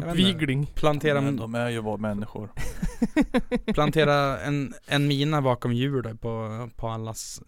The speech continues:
Speaker 2: däck, typ.
Speaker 1: På allas suvar.
Speaker 2: Mm.
Speaker 3: Ja, just det.
Speaker 1: Spräng hela skiten.
Speaker 3: Ja.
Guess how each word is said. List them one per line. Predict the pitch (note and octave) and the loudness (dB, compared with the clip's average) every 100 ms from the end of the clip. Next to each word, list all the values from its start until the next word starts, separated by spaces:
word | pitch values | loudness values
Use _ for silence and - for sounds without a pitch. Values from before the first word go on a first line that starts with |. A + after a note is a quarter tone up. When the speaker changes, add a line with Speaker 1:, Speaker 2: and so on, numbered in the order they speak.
| - | -12
Speaker 2:
däck, | A#2+ - | -12 -12
typ. | - - | -16 -4
Speaker 1:
På | C#3+ | 0
allas | C#3+ - - | 0 -2 -4
suvar. | - D3 C3+ D#3+ C3+ D3+ - - | -2 -2 -2 -4 -4 -8 -14 -8
Speaker 2:
Mm. | B2 B2 A#2 | -6 -6 -6
Speaker 3:
Ja, | G#2 | -8
just | C3 - | -8 -10
det. | - - - - - - | -14 -16 -16 -14 -10 -8
Speaker 1:
Spräng | - D#3 E3 C3+ | -2 0 0 0
hela | B2 | -4
skiten. | B2+ C#3 D#3 - D#3 - - - - - - - - - - - - | -4 -4 -6 -8 -12 -12 -14 -12 -12 -12 -16 -18 -20 -14 -10 -8 -6
Speaker 3:
Ja. | - | -8